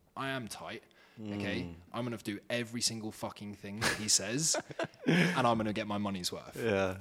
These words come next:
Speaker 1: And literally, I used to watch the webinars on a Wednesday. I would plan out exa-, the exact action steps that I needed to, 'cause I knew that if I took too long to think about this, I wouldn't take action,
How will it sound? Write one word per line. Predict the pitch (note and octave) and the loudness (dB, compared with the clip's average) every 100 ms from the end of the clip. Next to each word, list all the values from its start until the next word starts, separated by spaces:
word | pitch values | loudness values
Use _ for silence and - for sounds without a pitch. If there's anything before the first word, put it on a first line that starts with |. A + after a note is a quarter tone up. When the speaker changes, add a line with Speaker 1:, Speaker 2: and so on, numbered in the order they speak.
| G#2+ | -4
Speaker 1:
And | A#2+ | -2
literally, | C3 B2+ A2 G2+ | -2 0 -2 -2
I | |
used | G#2 - | -4 -4
to | |
watch | G#2+ B2+ | -4 -4
the | - | -2
webinars | A#2+ A#2+ A#2+ A#2+ A2+ | 0 0 0 -2 -2
on | |
a | A2+ | -4
Wednesday. | G2 G#2 G#2 A2 B2+ C3 | -4 -2 -2 -2 -2 -4
I | G#2 | -6
would | G#2 G2+ | -4 -4
plan | - A#2 A2 | -2 -2 -2
out | G#2+ G2+ | -4 -4
exa-, | G2+ A2 | -6 -6
the | A2 | -8
exact | G#2 A2+ A#2+ - | -6 -4 -6 -8
action | - A2 - A#2 | -8 -6 -4 -4
steps | - B2 - | -6 -6 -8
that | F2 | -8
I | G2+ | -8
needed | G#2 A#2 | -8 -6
to, | - D3 | -4 -4
'cause | - | -4
I | G#2+ | -6
knew | A2 G#2+ | -6 -8
that | F2+ | -8
if | G#2 | -10
I | G#2 G#2 - | -8 -8 -10
took | - - | -12 -6
too | - A#2+ | -4 -2
long | G#2+ G#2+ C#3 D3+ _ - | -2 -4 -6 -10 _ -8
to | A2+ | -8
think | - A2 G#2 | -8 -10 -6
about | A#2 A2 | -6 -4
this, | - | -6
I | G#2+ | -4
wouldn't | G#2 G2 | -6 -6
take | F#2+ F2+ F#2 | -8 -8 -10
action, | E2 - D#2 | -10 -12 -14